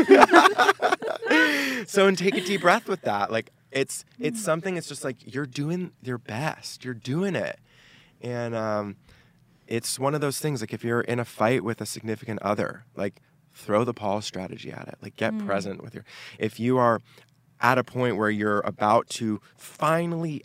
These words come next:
Speaker 1: ask for that raise at work that you know you deserve, but you're glued, you're glued to your seat. You can't, you couldn't even fathom knocking on your boss's door.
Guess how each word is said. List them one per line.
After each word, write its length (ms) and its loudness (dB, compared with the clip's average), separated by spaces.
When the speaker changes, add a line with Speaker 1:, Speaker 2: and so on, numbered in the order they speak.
Speaker 1:
ask 420 -4
for 180 -8
that 240 0
raise 680 -8
at 200 -8
work 280 -8
that 200 -16
you 100 -10
know 380 0
you 140 -6
deserve, 560 -10
but 160 -6
you're 180 -6
glued, 760 4
you're 140 -6
glued 460 2
to 80 -4
your 80 0
seat. 220 -6
You 80 -14
can't, 420 -2
you 100 -10
couldn't 240 -8
even 300 -8
fathom 640 2
knocking 360 -10
on 100 -10
your 100 -14
boss's 360 -12
door. 300 -10